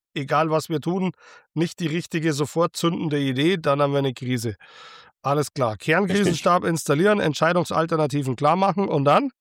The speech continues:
Speaker 2: Dann machen wir uns Gedanken darüber, dass unser Alltagsgeschäft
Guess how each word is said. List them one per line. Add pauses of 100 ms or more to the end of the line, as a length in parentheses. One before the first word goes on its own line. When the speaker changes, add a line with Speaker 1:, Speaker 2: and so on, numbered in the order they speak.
(800)
Speaker 2:
Dann
machen
wir
uns
Gedanken
darüber,
dass (120)
unser
Alltagsgeschäft